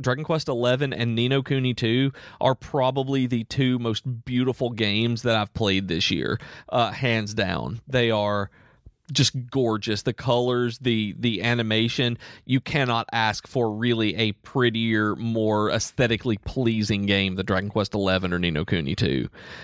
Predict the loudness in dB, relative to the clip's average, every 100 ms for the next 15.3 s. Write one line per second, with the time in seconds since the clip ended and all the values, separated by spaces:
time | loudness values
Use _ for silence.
0 | -6 -2 -2 -2 -10 _ _ -8 0 0
1 | 0 _ -4 -2 0 -2 0 -2 0 0
2 | 0 0 -2 0 -2 -2 0 2 2 0
3 | -2 0 2 0 -4 -10 -12 -2 0 0
4 | -2 0 0 0 0 0 0 -4 -4 -2
5 | -2 0 -2 0 -2 0 -2 -2 0 -2
6 | 0 -2 0 0 2 2 2 0 -2 -2
7 | 0 0 0 -2 -2 -2 _ -18 -6 -4
8 | -2 0 0 2 0 0 -2 2 2 2
9 | 0 0 2 0 0 2 2 2 0 -2
10 | -6 -16 -16 -8 -2 0 0 -2 -2 0
11 | 0 0 0 0 0 -2 0 0 0 0
12 | -2 -2 0 0 0 0 0 0 2 2
13 | 0 0 -2 -2 0 0 -2 -6 -4 0
14 | 0 0 -2 -2 -2 -2 -4 -2 -2 0
15 | 0 0 -4